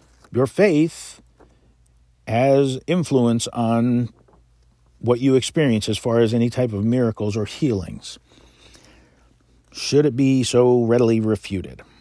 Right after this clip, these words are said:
Matthew chapter thirteen, verses fifty-seven through fifty-eight. "And they took offense at him. But Yeshua said to them, 'A prophet is not without honor, except in his hometown and in his own house.'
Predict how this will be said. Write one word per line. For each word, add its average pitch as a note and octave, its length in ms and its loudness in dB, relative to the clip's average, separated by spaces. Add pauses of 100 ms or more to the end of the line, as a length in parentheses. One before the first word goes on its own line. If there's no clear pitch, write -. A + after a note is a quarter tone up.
(960)
Matthew B2 360 -2
chapter B2+ 360 0
thirteen, A#2+ 540 -4
verses G#2+ 280 -6
fifty-seven A2 600 -4
through G#2+ 160 -6
fifty-eight. G2+ 560 -4 (840)
"And A2 120 -4
they E3+ 140 4
took A3 220 0
offense F3+ 360 -2
at F#2+ 120 -4
him. - 240 -16 (400)
But A#2 100 -2
Yeshua B2+ 400 2
said C3 280 2
to C#3 100 0
them, G#2 260 0
'A A#2+ 60 -8
prophet F3 440 2
is A#2 200 2
not C3 360 0
without D3+ 380 -2
honor, C#3+ 480 -4 (320)
except - 840 -2
in B2+ 140 0
his A2 200 0
hometown G#2 680 -2
and B2 320 0
in G#2+ 160 0
his F#2 240 -4 (120)
own A#2+ 280 0
house.' G#2 640 -8